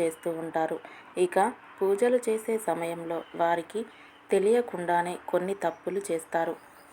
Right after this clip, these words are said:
భగవంతుని పూజలో కొన్ని పవిత్రం కాని వస్తువులను ఉపయోగిస్తూ ఉంటారు. ఇవి అశుభానికి సంకేతమని సూచిస్తున్నారు వాస్తుశాస్త్ర నిపుణులు.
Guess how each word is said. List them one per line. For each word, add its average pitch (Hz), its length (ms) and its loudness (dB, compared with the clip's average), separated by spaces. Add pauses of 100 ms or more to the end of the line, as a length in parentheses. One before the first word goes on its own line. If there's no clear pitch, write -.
(1500)
భగవంతుని 226 680 6
పూజలో 180 520 4 (180)
కొన్ని 185 300 4 (540)
పవిత్రం 214 480 6
కాని 185 340 6
వస్తువులను 170 760 0
ఉపయోగిస్తూ 175 680 2
ఉంటారు. 165 440 -2 (440)
ఇవి 190 220 2 (160)
అశుభానికి 190 760 2
సంకేతమని 180 840 -2
సూచిస్తున్నారు 165 880 -6 (460)
వాస్తుశాస్త్ర 180 880 6
నిపుణులు. 170 500 -4